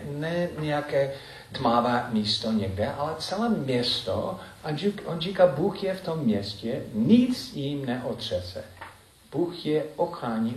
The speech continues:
už v ranním svítání. Je nějaké město, kde Bůh je, a kdyby celý svět se rozpadl, to nemá vliv na tohle místo.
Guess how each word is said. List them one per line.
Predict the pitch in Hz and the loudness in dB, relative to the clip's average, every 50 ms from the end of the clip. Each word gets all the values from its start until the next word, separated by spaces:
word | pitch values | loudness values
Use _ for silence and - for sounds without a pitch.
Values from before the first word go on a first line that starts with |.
| 120 - | -6 -6
už | 127 117 120 120 - | -6 -6 -6 -6 -10
v | - - - | -10 -8 -6
ranním | 113 107 104 104 104 104 104 110 110 | -6 -4 -4 -4 -4 -2 -2 -2 -2
svítání. | 110 - - 143 139 - - 104 95 92 90 - - - - - - - - - - - - | -4 -4 -6 -8 -10 -10 -8 -8 -6 -6 -6 -6 -8 -10 -12 -14 -16 -18 -18 -20 -20 -18 -12
Je | - 139 | -10 -8
nějaké | 170 190 214 220 220 - 240 | -4 -2 -2 -2 -2 0 0
město, | 233 208 147 120 107 101 104 - - - 143 147 | 0 2 2 2 0 0 0 -2 -4 -4 -6 -6
kde | 147 - 143 156 | -6 -4 -4 -4
Bůh | 151 120 107 95 95 - - - | -4 -6 -8 -10 -10 -10 -12 -10
je, | 101 101 104 107 131 175 185 - - - - - - - - - - - - | -10 -10 -8 -8 -8 -8 -10 -12 -14 -20 -20 -20 -20 -20 -20 -20 -20 -8 -6
a | 135 | -6
kdyby | 131 123 131 147 147 147 143 147 147 143 - - - - - - - - - - - - - - - - - - - - - - - - | -6 -4 -4 -4 -2 0 0 -2 -2 -4 -10 -16 -20 -20 -20 -20 -20 -20 -20 -20 -20 -20 -12 -8 -6 -6 -4 -4 -4 -4 -4 -4 -4 -2
celý | - 143 147 180 214 226 | -2 0 2 2 2 2
svět | 220 - - 147 - - | 0 0 -2 -2 -4 -2
se | - 170 | -4 -2
rozpadl, | 151 135 117 - - - 107 95 92 92 95 127 165 175 175 - - - - - - - - - - - - - - - - - - - - - - - - - - - - - | 0 0 0 0 -2 -2 -2 -2 -2 0 -2 -2 -2 -4 -6 -10 -14 -18 -18 -18 -18 -18 -20 -20 -20 -20 -20 -20 -20 -20 -20 -20 -20 -20 -20 -20 -20 -20 -20 -20 -20 -20 -16 -6
to | - 160 156 156 156 156 | -2 0 0 0 0 -2
nemá | 156 160 170 175 170 170 175 | -4 -4 -2 0 0 0 0
vliv | 147 143 139 147 147 143 - 139 | 2 2 4 4 2 2 -2 -4
na | 131 127 123 127 127 127 123 123 123 - - - - - - | -4 -2 -2 -2 -2 -2 -2 -4 -6 -8 -14 -18 -20 -14 -8
tohle | - 123 113 117 113 104 | -8 -6 -4 -4 -4 -4
místo. | 101 95 92 92 - - - | -4 -4 -4 -6 -6 -8 -8